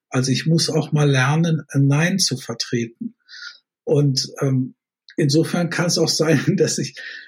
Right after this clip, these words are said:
wenn der Arbeitgeber sagt, ich mache das, damit die noch weniger krank werden und noch besser funktionieren, ähm, mittelfristig glaube ich, dass das stimmt, wenn sich jemand da wohlfühlt, weil wenn jemand dauernd über seine Grenzen geht,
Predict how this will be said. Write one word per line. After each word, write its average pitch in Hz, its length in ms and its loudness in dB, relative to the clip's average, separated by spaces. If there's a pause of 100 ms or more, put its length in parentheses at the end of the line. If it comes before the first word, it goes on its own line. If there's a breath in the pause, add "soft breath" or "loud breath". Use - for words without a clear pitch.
(240 loud breath)
wenn 151 200 2
der 147 160 0
Arbeitgeber 175 580 0
sagt, 175 200 -2
ich 135 120 -4
mache 165 240 0
das, 160 160 -2
damit 165 260 0
die 175 80 2
noch 151 200 0
weniger 156 420 0
krank 190 400 0
werden 190 240 0
und 165 120 0
noch 160 200 -2
besser 175 320 0
funktionieren, 170 960 0 (640 loud breath)
ähm, 165 320 2
mittelfristig 202 800 0
glaube 156 380 2
ich, - 120 -6
dass 147 240 -2
das 139 200 -2
stimmt, 220 500 0
wenn 175 140 -2
sich 160 200 -2
jemand 160 340 0
da 139 140 0
wohlfühlt, 185 560 0
weil 151 200 2
wenn 143 140 2
jemand 147 420 0
dauernd 160 300 2
über 151 200 0
seine 135 280 2
Grenzen 160 440 0
geht, 143 380 -2